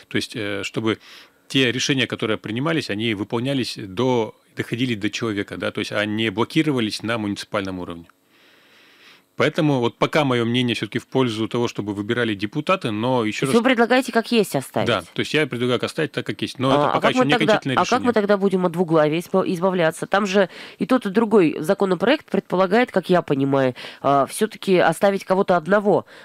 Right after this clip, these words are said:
Speaker 2: во главе города, а не как у нас сейчас глава города и глава администрации.
Speaker 1: Ну, здесь речь, наверное, больше в названии, потому что глава города, он все-таки исполнительными органами не руководит, да, то есть он является для них работодателями, но,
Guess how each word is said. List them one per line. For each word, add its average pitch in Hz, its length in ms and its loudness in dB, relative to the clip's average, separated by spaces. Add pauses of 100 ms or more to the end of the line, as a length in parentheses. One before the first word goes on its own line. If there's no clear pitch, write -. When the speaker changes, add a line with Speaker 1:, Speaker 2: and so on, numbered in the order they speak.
Speaker 2:
во 151 120 2
главе 156 300 4
города, 180 460 2
а 160 40 4
не 160 120 0
как - 180 -4
у 175 60 0
нас 156 180 0
сейчас 190 340 0
глава 165 280 2
города 170 300 0
и - 20 2
глава 147 260 2
администрации. 151 560 -4
Speaker 1:
Ну, 147 100 2
здесь 143 300 0
речь, 143 200 -2
наверное, 127 180 -2
больше 127 200 -4
в 113 40 -4
названии, 147 380 -2
потому 113 260 -6
что 113 220 -6
глава 131 280 -2
города, 127 420 -2
он 120 140 -2
все-таки 120 540 -6
исполнительными 131 580 -4
органами 123 600 -6
не 117 220 -4
руководит, 117 540 -4
да, 101 140 -6
то - 80 -6
есть 110 100 -6
он 120 60 -4
является 120 320 -4
для 110 80 -6
них 117 120 -6
работодателями, 139 800 -4
но, 117 300 -4